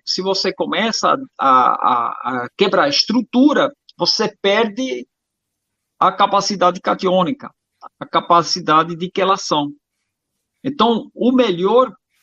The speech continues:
mineral, nesse sentido, do, em termos de granulometria, se faz com um micra, um micron. E, então, em nenhum teste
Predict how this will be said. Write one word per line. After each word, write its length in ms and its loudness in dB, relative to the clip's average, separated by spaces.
mineral, 720 -2
nesse 380 -10
sentido, 580 -12
do, 200 -12
em 120 -12
termos 380 2
de 100 -14
granulometria, 1040 -2
se 220 -2
faz 600 0
com 280 -6
um 300 -6
micra, 440 -4
um 160 -4
micron. 480 -2
E, 720 6
então, 520 -2
em 180 4
nenhum 560 2
teste 800 -2